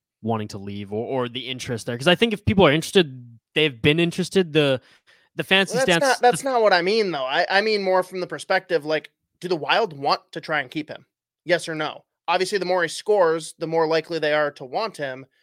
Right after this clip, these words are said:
Speaker 2: But that also means the more money he's gonna want,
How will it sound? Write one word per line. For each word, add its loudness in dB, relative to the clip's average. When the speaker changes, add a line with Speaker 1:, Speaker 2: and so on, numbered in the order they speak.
Speaker 2:
But -12
that -2
also 2
means -6
the -8
more -4
money -4
he's -6
gonna -8
want, -2